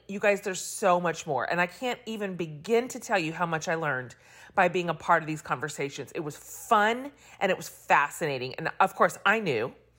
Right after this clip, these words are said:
I had to share these episodes with our community here. So we're gonna be airing several of these over the coming few weeks as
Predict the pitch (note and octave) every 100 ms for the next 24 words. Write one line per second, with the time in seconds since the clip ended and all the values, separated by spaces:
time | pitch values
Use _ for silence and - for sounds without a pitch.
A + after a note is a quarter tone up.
0 | - F3 F3+ - G#3+ G3+ G3 G3+ - E3
1 | D#3+ D#3 C#3+ D3 - C#3 D3 - - -
2 | F#3 - F3+ E3+ F#3+ D#3+ D3+ C#3+ C#3+ G#2
3 | - - _ _ - - D#4+ E2 - -
4 | - F#3 F#3+ A#3 F4+ E4 - G#3 F3 F3
5 | - G#3 A3 C4 B3 F#3+ F3 F3+ - E3+
6 | D#3 D3 - F3 G#3+ - C#4 E3 C#3+ -
7 | F3+ D#3